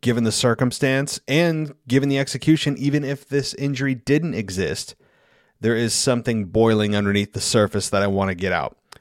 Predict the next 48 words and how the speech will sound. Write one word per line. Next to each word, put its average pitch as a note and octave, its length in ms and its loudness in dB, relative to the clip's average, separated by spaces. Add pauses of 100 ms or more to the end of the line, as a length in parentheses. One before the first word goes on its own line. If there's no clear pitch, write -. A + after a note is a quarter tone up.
(180)
But G2 140 -4
I'll A2 120 0
talk B2 240 -2
about A2 220 0
that A2 300 2
after A2 280 0
I G2 80 2
talk G2 180 0
about A2 160 0
the D#3+ 60 -2
good G3 140 2
stuff. - 320 -4 (380)
And A2+ 140 0
the A#2+ 40 2
good C#3+ 160 6
stuff - 260 2
is, G#2+ 340 2 (420)
I - 40 -8
mean, G#2 80 -2
the G2 60 -4
match B2+ 220 0
itself, D3+ 280 0
right? C#3+ 200 0 (500)
The A#2+ 60 -2
match D3 160 2
itself D#3 260 2
is A#2+ 80 -6
really C#3+ 200 6
good. D3 240 4 (680)
The - 120 -6
match C3 220 2
itself, C3+ 300 2 (360)
take F3 180 8
the D#3+ 120 4
injury D#3 300 8
out, E3 320 2
you B2 160 6
just C3 320 0 (360)
put D3+ 160 4
this C#3+ 180 2
in C#3 80 4
front D3+ 200 6
of D#3+ 60 6
us, D#3+ 240 2
would C#3 200 2
it C3 120 0
have A#2 220 2
been C3 280 4